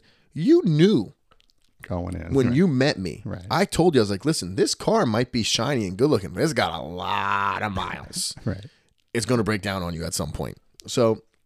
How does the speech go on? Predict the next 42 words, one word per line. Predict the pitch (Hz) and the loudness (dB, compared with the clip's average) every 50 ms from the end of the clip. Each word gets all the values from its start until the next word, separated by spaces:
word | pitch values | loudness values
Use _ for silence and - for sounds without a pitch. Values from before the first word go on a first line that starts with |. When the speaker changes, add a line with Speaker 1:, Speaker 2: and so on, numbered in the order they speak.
| _ _ _ _ _ _ - _ | _ _ _ _ _ _ -8 _
Speaker 1:
I | 98 | -2
went | 98 98 117 | -2 0 2
to | 120 | 2
go | 123 | 2
see | - 127 127 | 2 2 0
an | 113 | 0
allergist, | 90 87 87 92 92 131 82 - - - _ _ - - _ _ _ _ _ _ _ _ - | 0 0 -2 -2 -4 -4 -6 -8 -8 -12 _ _ -20 -20 _ _ _ _ _ _ _ _ -8
and, | 92 95 92 90 85 78 71 | -6 -4 -4 -4 -6 -6 -6
you | 92 | -6
know, | 87 80 87 | -6 -6 -6
they're | 95 87 90 | -4 -4 -4
inspecting | 92 - - 90 85 - 82 82 | -6 -4 -6 -6 -6 -6 -10 -12
my | 73 80 | -12 -6
nose | 92 120 139 147 139 135 135 131 127 123 110 | -2 2 4 4 6 6 6 6 6 4 2
and | 98 92 | 0 -4
they're | 82 | -6
doing | 90 95 92 90 85 | -4 -4 -4 -4 -4
all | 82 78 | -4 -6
this | 78 - | -6 -6
stuff. | - 90 82 90 - | -6 -6 -6 -6 -8
And | 87 87 | -10 -10
she | - 80 85 85 | -8 -8 -10 -8
goes, | - 73 78 71 64 64 - - | -8 -8 -6 -6 -8 -8 -10 -10
uh, | 95 80 80 87 - - - - - - - - | -10 -10 -10 -12 -14 -16 -18 -20 -20 -20 -18 -16
she's | - - | -10 -8
like, | 110 104 | -6 -2
"Have | 113 104 110 | -2 0 2
you | 113 | 2
ever | 104 98 | 2 2
had | 101 95 95 | 0 0 -2
your | 92 | 0
nose | 104 131 143 113 | 2 2 2 2
broken?" | 101 - 69 - - 73 - - - - - - - - - - - - - - - - - - | 2 -4 -6 -6 -8 -12 -16 -16 -20 -20 -20 -20 -20 -20 -20 -20 -20 -20 -20 -20 -20 -20 -16 -2
And | - 127 | 2 2
I | 123 | 4
was | 104 | 4
like, | 104 92 101 | 2 0 0
"Not | 107 110 107 101 - | 2 2 2 2 0
that | 104 90 | -4 -4
I | 85 92 | -2 -4
know | 90 82 98 131 151 113 78 | -4 0 4 4 4 4 4
of." | - 50 - - - | 0 -6 -12 -16 -20